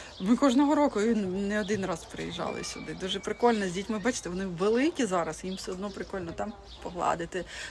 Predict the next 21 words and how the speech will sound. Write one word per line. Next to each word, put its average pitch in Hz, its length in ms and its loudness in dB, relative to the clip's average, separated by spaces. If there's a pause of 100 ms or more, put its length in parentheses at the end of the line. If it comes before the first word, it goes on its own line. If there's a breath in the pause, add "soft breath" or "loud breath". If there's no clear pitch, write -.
(100)
поспілкуватись, 185 1000 -4 (520 loud breath)
е, 165 280 6
трошки 185 420 -4
з - 100 -6
тваринками. 190 760 -2 (800)
Домашніх 175 560 2
багато 165 340 -4
тварин, 170 320 -6
лебеді 180 460 2
були. 147 460 -2 (200)
Зараз, 185 460 0
а 190 40 -6
вже 226 180 0
ж, - 160 2
менше, - 300 -6
все - 160 -4
одно 190 300 -6
добре, - 160 -12 (200)
все - 140 -10
одно 190 160 -6 (180)
добре. 175 420 -2